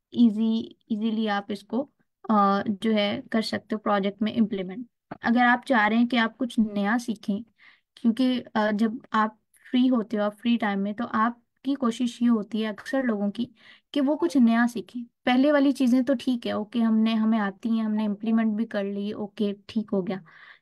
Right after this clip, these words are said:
सारा कुछ ठीक है, but अब कुछ नया सीखें जो कि बेनिफिशियल हो हमें फ्यूचर में, ठीक है, काफ़ी हमें उसके बेनिफिट्स हों, और कुछ ऐसा जो रियल लाइफ में आप इम्प्लीमेंट भी कर सको। ऐसी चीज़ें अगर सीखना चाह रहे हो तो ये प्रोग्राम आपके लिए, ठीक है,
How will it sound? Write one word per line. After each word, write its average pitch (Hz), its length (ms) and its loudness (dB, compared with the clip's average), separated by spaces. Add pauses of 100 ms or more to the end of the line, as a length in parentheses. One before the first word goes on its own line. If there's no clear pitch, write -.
(140)
सारा 233 200 4
कुछ 233 300 -2
ठीक 208 200 -6
है, - 80 -10
but 240 300 -2 (160)
अब 247 240 0
कुछ 285 240 0
नया 226 300 6
सीखें 277 540 -2
जो 247 120 2
कि 240 180 -2
बेनिफिशियल 240 540 -2
हो 277 80 0
हमें 285 180 0
फ्यूचर 226 400 -4
में, 208 220 -4 (400)
ठीक 226 160 -8
है, 247 100 -2
काफ़ी 233 320 2
हमें 233 200 6
उसके 233 220 0
बेनिफिट्स 202 560 -2
हों, 233 100 -6 (380)
और 254 100 2
कुछ 254 320 -2
ऐसा 240 280 2
जो 285 200 4
रियल 226 340 2
लाइफ 208 380 0
में 220 120 2
आप 208 220 -2
इम्प्लीमेंट 214 540 -2
भी 208 100 -4
कर 190 180 -8
सको। - 320 -14 (480)
ऐसी 254 240 0
चीज़ें 262 260 2
अगर 240 160 4
सीखना 240 360 2
चाह 226 220 0
रहे 220 120 -2
हो 262 60 -4
तो 277 120 -4
ये 220 260 -2
प्रोग्राम 220 480 -6
आपके 190 280 -10
लिए, - 220 -10
ठीक - 220 -8
है, 302 180 0